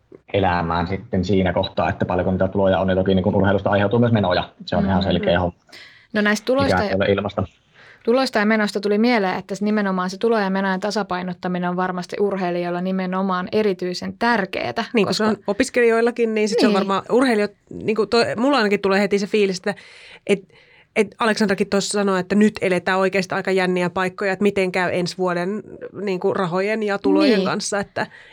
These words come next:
Speaker 3: et siinä on varmaan tuollaista tasapainottamista.
Speaker 2: Niin miten te sitten, millä tavalla te itse budjetoitte? Aleksandra, sä mainitsit, että sulla on ollut vähän niinku mentoreita tai sparraajia tässä apuna, niin millaisia vinkkejä sä oot sieltä saanut?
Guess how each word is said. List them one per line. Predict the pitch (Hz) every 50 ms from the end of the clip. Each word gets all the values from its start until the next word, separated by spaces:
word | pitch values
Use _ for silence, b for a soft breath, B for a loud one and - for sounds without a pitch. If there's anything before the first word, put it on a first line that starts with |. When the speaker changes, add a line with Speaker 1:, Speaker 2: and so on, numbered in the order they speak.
| B
Speaker 3:
et | B 202 196
siinä | - 233 208 208
on | 208
varmaan | 240 247 240 247 240
tuollaista | 247 247 247 247 - - 302
tasapainottamista. | 269 269 - - 104 98 90 160 - - - - 196 - - - - - _ B B B B B B
Speaker 2:
Niin | - 240 247
miten | 294 302 - 440 392
te | 349 311
sitten, | 240 247 233 220 - - 226 214 208 196 - _ -
millä | 233 294 415 440 330
tavalla | 240 262 233 226 220 214 208
te | 214 240 -
itse | 285 277 269 214 202 - -
budjetoitte? | 175 175 170 175 165 - 190 - 82 87 - - - - - -
Aleksandra, | - - 277 320 349 339 - 320 285 254 254 247 240 - - - -
sä | 220 247
mainitsit, | 247 262 294 285 247 226 220 - 220 196 202
että | 196 196 - _ _ - -
sulla | - 202 202
on | 202
ollut | 196 190 196 196 190
vähän | 208 196 202 196
niinku | 196 190 196
mentoreita | 196 202 226 233 233 214 196 - 190 175 175 175 175 175 175 180
tai | - - 196 185
sparraajia | 180 - - 226 220 220 208 190 180 170 170 - - 123 117 110 110 92 -
tässä | - - - - - - - B B B B B B B B
apuna, | - 202 196 - 202 196 190
niin | 190 196
millaisia | 214 262 320 339 320 - 262 233 214
vinkkejä | 226 233 226 220 - 196 190 180
sä | 185 190
oot | 180 180
sieltä | - - 220 - - - - 226
saanut? | - - - - - 269 277